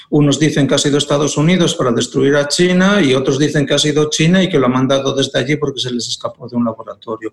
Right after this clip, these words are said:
Analizando la, el genoma del virus, todo parece indicar que es una evolución natural, ya sea que ha pasado de un animal o por transmisión humana una vez que se adaptó en algún humano, desde un animal.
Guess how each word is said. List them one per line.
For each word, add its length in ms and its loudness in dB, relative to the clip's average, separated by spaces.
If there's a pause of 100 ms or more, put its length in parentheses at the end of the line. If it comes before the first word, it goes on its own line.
(340)
Analizando 1040 2 (460)
la, 580 0
el 180 -2
genoma 540 2
del 240 0
virus, 600 0
todo 240 0
parece 320 -2
indicar 480 -2
que 120 -2
es 140 -2
una 160 2
evolución 600 -2
natural, 500 -6 (400)
ya 160 0
sea 200 0
que 80 -2
ha 60 0
pasado 400 0
de 60 0
un 120 0
animal 480 2 (200)
o 120 0
por 160 -2
transmisión 600 -2
humana 340 2
una 160 0
vez 140 -4
que 100 -8
se 140 -4
adaptó 360 -6
en 60 -6
algún 280 -6
humano, 380 -6 (320)
desde 280 0
un 100 2
animal. 380 -4